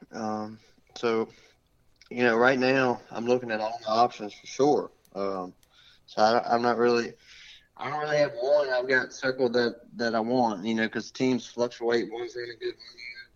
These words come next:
one's not. If you look at Chip Ganassi racing four or five years ago, they were struggling pretty good, and now, uh, they're a contender every week, it seems like. So, you know, just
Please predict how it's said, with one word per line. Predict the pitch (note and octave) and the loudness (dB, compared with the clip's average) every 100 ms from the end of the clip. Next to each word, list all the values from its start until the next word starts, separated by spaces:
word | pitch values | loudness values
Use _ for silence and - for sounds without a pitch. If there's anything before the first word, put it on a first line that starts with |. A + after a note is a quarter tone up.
| _ _ _ _ _ | _ _ _ _ _
one's | - - - - | -20 -20 -20 -6
not. | A2+ G2 | -6 -6
If | G2+ | -4
you | G2+ | -2
look | A2+ - | -2 -4
at | F#2+ _ | -8 _
Chip | - A#2+ - - | -6 -6 -6 -18
Ganassi | G#2+ G#2 A#2+ - F2+ | -4 -2 -2 -6 -8
racing | F#2+ G#2 - G2+ - _ _ _ _ | -8 -8 -12 -16 -16 _ _ _ _
four | A#2 A2+ | 0 0
or | |
five | G#2 G#2 | 2 0
years | G2 B2+ A#2+ | 2 0 0
ago, | G2 | -4
they | G2+ | -4
were | A2+ | -4
struggling | G2+ - G2+ A2 G#2+ G#2 | -6 -6 -4 -4 -6 -8
pretty | G#2 G2+ | -8 -2
good, | A2 B2 A#2+ A2+ - - - _ | 4 4 4 0 -20 -20 -20 _
and | F#2 G2+ | -2 2
now, | A2 B2 A#2 | 4 6 6
uh, | G#2+ G2+ G2+ G2 _ | 4 2 0 -8 _
they're | - G#2 | -8 -8
a | |
contender | G2+ G2 A2+ G#2 G2+ | -6 -8 -6 -4 -4
every | G2+ G2 | -2 -2
week, | G2+ G#2 - F2 | -2 -4 -8 -20
it | F#2 | -20
seems | - F2+ D#2 | -16 -18 -14
like. | F2 E2 - | -16 -16 -20
So, | - F#2 F2+ _ _ _ _ - - _ | -20 -18 -20 _ _ _ _ -20 -20 _
you | F#2+ | -20
know, | F2+ | -18
just | - G#2+ - | -12 -12 -14